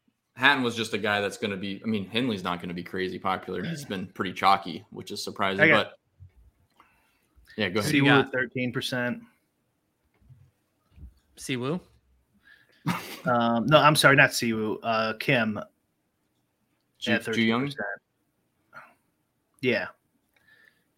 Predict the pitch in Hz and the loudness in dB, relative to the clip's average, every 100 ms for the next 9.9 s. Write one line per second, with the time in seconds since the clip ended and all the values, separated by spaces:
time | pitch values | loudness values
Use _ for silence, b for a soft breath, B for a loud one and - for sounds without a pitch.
0 | _ _ _ _ _ _ - 180 214 160 | _ _ _ _ _ _ 0 0 0 0
1 | 175 170 165 170 156 156 - 220 - 127 | 4 4 4 2 0 -4 -2 -2 0 0
2 | 120 120 135 147 131 123 117 - - _ | 2 4 2 2 0 0 -4 -12 -20 _
3 | _ 135 131 139 120 127 123 131 123 - | _ -6 0 0 2 0 -2 -2 -4 0
4 | 127 127 120 120 120 143 185 139 127 190 | 0 0 -4 -6 -6 4 8 10 12 10
5 | 147 117 160 151 135 127 117 110 117 131 | 8 4 6 6 6 2 2 2 2 0
6 | 107 107 98 101 98 - 110 104 104 120 | -2 -6 -8 -8 -8 -8 -10 -8 -6 -2
7 | 120 117 127 120 127 117 117 110 113 110 | -2 -2 -4 -4 -4 -4 -2 -4 -2 -2
8 | 107 98 95 92 b b b - 135 104 | -4 -6 -10 -14 b b b 0 2 4
9 | 113 - 95 92 - 117 101 98 | 2 -2 -4 -8 -6 -2 -2 -2